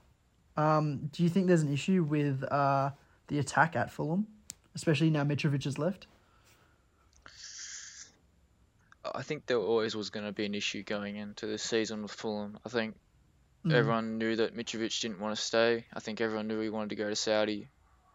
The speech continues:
Speaker 1: Yep.
Speaker 2: Um, and so I think there's a big hole there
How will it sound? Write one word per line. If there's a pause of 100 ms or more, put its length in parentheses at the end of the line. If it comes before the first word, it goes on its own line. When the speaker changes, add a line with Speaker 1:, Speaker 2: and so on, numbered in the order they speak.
(1080)
Speaker 1:
Yep.
Speaker 2:
Um, (480)
and
so (1300)
I
think
there's
a
big
hole
there